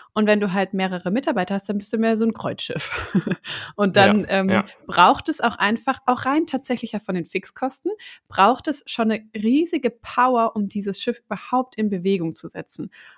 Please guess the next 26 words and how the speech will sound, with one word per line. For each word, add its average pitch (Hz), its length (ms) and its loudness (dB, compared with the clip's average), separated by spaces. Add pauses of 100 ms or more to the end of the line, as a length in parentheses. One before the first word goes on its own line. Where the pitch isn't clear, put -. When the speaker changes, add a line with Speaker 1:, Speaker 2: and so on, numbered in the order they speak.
(100)
Speaker 1:
Und 208 180 2
dann 226 320 4 (100)
wird 226 320 0
man 220 540 0 (140)
mehr 220 340 0
und 220 160 -2
mehr 208 260 2
wie 220 140 2
so 214 180 2
ein, 214 220 2
also - 180 -10
klar, 151 380 -2
noch 156 180 -8
weit 165 240 0
entfernt 175 400 -4
von 170 140 -6
so 180 80 -6
einem - 100 -8
Konzern, - 600 0
aber 254 200 -2
trotzdem, - 480 -2 (300)
die 233 80 6
Mühlen 262 360 6
mahlen 226 300 4
plötzlich 233 400 -2
langsamer 254 560 4